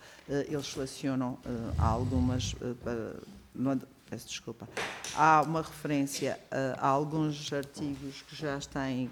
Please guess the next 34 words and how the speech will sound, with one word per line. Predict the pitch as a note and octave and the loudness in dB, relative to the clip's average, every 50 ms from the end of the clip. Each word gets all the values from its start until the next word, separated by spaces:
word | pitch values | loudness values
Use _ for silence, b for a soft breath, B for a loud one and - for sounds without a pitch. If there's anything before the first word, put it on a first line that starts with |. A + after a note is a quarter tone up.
| - - | -6 -8
eh, | - B2+ B2 A#2+ - | -6 -4 -4 -4 -4
iva | - D3+ D#3+ D3 C3+ C#3+ C#3 C3 | 0 0 0 0 0 0 -4 -4
reduzido, | - C#3+ C3 B2+ B2 D3 D3+ D3 C#3+ - - - - | -4 -8 -10 -8 -4 -2 -2 -2 -4 -6 -12 -20 -14
que | - D3+ | -12 -12
passam, | C3+ - - C3+ B2+ C3 C3 - - C3 B2+ - - | -10 -4 0 0 0 0 0 -4 -6 -8 -8 -6 -4
nesta | A#2 C#3 C#3+ C3+ C3+ C3+ | -2 -2 -2 -2 -2 -4
proposta, | A#2+ B2+ B2+ - - C3 C3 C3 C3 - - B2 - B B B B | -6 -6 -6 -4 -2 -2 -2 -2 -2 -6 -8 -10 -10 B B B B
a | B C3+ C#3 | B -4 -4
serem, | - - - - D3 C#3 C3+ C3+ C3 - - | -2 -4 -2 0 0 2 2 2 0 -2 -2
eh, | - C3+ C3 C3 - C#3 C#3+ C3+ C3 - - | -2 -2 -2 -2 -2 0 0 0 0 0 0
isentos | D3+ D#3+ D3+ C3 B2 C3 A#2+ A2+ A2+ - - - - | 0 0 2 2 2 2 2 2 0 -2 -6 -10 -8
deste | A#2 A2+ C3 B2+ B2 - - - - - | -6 -4 -2 -2 -2 -4 -8 -10 -6 -2
imposto. | D3 C#3+ C#3 - A#2+ A2+ A2+ - - B B B B B B B B | -2 -2 0 0 -2 -4 -4 -6 -8 B B B B B B B B
Em | F3+ | 2
relação | E3 G3 F#3+ - G3+ F3+ | 4 4 6 6 6 6
à | |
conformidade | F3+ - F#3 - - F3+ F3 E3 E3 D#3+ D#3+ | 6 6 2 0 0 0 4 6 6 6 6
dos | D#3+ - | 4 -2
requisitos | - - - E3 D#3+ D#3 D3+ - | -6 -6 -6 -4 -4 -4 -4 -6
formais, | - - D#3 D3+ D#3 D3 C#3+ C3+ C#3+ | -6 -4 0 4 6 8 8 6 6
constitucionais | - - E3 D#3 - - - - D#3+ D3+ C#3+ C3+ C#3 C3 C3 | 2 -2 -4 -4 -4 -4 -4 0 2 4 6 6 4 2 0
e | C#3+ C#3 C3+ C#3 - | -2 -2 -4 -2 -2
regimentares | - F3+ D3+ E3 D#3 D3+ C#3+ C#3 C#3 C#3 - D3 D3 C#3+ C#3+ D3 - - B B B B B B | -2 -2 0 2 2 4 4 4 4 4 6 6 8 6 6 4 0 -8 B B B B B B
e | B C#3+ C#3 C3 C3 C3 B2+ A#2+ A2 - - | B 0 0 0 0 0 -2 -2 -2 -4 -4
cumprimento | - D#3+ D3 C3+ D#3 D3+ C#3+ C#3 C3 | -2 -2 -2 0 0 2 2 2 2
da | C#3+ D3 | 2 0
lei | C#3 C#3+ C#3 | 0 2 0
do | C3+ C#3+ | 0 -2
formulário, | - - - C3+ C#3 C#3+ D3 D#3 D#3+ D#3+ D#3 D#3+ - B B B B | -4 -2 0 2 2 4 6 6 6 4 4 2 -2 B B B B
a | D3 | -2
nota | D#3 D3+ C#3+ C#3+ - | -2 -2 -2 -4 -6
técnica, | - - - C#3 C3+ C3 - C#3 C3+ C3 - - - | -8 -6 -4 -4 -4 -4 -2 -4 -4 -4 -4 -8 -8
a | - C#3 | -10 -10
qual, | - - D3 C3+ B2+ B2+ B2+ | -8 -6 -6 -4 -4 -6 -6